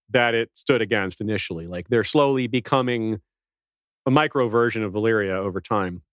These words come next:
the thing that they killed, but, but they were born from. Evil begets evil. They were good at first, but,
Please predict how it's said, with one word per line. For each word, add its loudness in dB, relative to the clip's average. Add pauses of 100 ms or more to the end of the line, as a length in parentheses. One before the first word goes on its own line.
(320)
the -10
thing 0
that -8
they -2
killed, -2 (180)
but, -4
but -4
they 4
were 2
born 2
from. -10 (1120)
Evil 4
begets 0
evil. -2
They 2
were 2
good 2
at -2
first, 0 (520)
but, 2